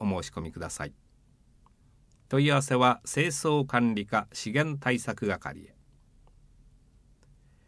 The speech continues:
高井戸地域区民センター、高井戸東三の七の五ほか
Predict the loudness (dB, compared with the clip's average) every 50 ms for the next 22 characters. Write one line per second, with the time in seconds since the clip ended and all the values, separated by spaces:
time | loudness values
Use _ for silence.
0 | _ _ _ _ -20 _ _ -2 0 0 0 2 2 2 2 2 2 0 0 0
1 | -2 -4 -2 -2 -2 -2 0 -2 -4 -2 -2 -2 -2 0 0 0 -2 0 0 0
2 | 0 0 -4 -6 -6 -6 -6 -6 -8 -12 _ _ _ _ _ _ _ _ _ _
3 | _ -2 -2 0 2 2 2 2 2 2 0 0 0 2 4 4 4 4 2 0
4 | -2 -2 -4 -6 -4 -2 0 0 0 0 -2 -4 -4 -2 -2 0 0 2 2 2
5 | 0 -2 -4 -4 -4 -4 -6 -8 -8 -4 -4 -4 -2 2 2 2 2